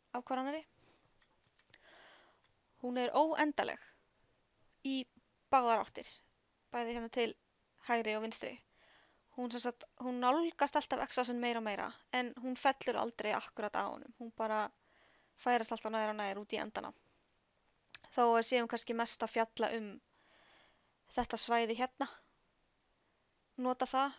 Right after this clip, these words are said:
við erum ekki mikið að fara út í endana, en þá, hún nær samt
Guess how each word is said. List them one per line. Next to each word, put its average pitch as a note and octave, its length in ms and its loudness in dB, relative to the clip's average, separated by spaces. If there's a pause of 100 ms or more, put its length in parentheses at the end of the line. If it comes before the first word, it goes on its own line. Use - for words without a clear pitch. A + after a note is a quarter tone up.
við A#3+ 100 -4
erum A#3+ 140 -4
ekki A#3+ 160 -8
mikið B3 380 0
að - 80 -2
fara C4 220 2
út B3+ 120 -6
í B3+ 40 0
endana, A#3 360 -4
en A3+ 80 -16
þá, A#3+ 240 -2 (1080)
hún B3 140 -4
nær A#3+ 180 4
samt A3 300 -4